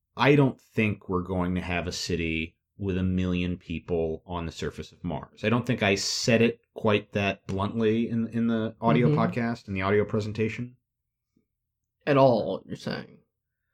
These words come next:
Speaker 1: I don't think we're going to have a city of a million people on Mars. I don't think we're gonna have a city of five hundred thousand people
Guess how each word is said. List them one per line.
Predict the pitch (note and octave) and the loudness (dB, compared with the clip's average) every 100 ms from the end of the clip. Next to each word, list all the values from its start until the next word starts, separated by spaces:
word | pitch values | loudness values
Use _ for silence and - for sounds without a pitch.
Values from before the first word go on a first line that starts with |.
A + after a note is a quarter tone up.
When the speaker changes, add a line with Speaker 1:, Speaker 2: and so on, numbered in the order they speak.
| _ _ _ - | _ _ _ 2
Speaker 1:
I | B2+ | 4
don't | F#3 F3+ | 6 4
think | D3+ B2+ | 2 2
we're | A#2+ | 2
going | A#2 B2 B2 | 2 2 2
to | |
have | A2+ G#2 G2+ | 0 0 0
a | |
city | G2+ - F#2 F2+ | -2 0 2 2
of | F2 | 0
a | F#2 | -2
million | F#2+ G2 F#2+ F2+ | -2 -2 -4 -4
people | E2 D#2+ | -8 -6
on | D#2 D#2+ | -6 -6
Mars. | C2+ - | -8 -4
I | G2+ | 2
don't | C3 | 2
think | C3+ B2 | 2 0
we're | |
gonna | A#2 A#2+ | 2 2
have | A2+ | 2
a | |
city | G#2 A#2+ A2 | 0 0 2
of | G#2 | 2
five | - G#2 G#2 | 2 2 2
hundred | G#2+ G#2+ | 0 -2
thousand | A#2+ A#2+ A2+ G2 | 0 0 0 -4
people | D#2 D#2 D2+ | -6 -4 -6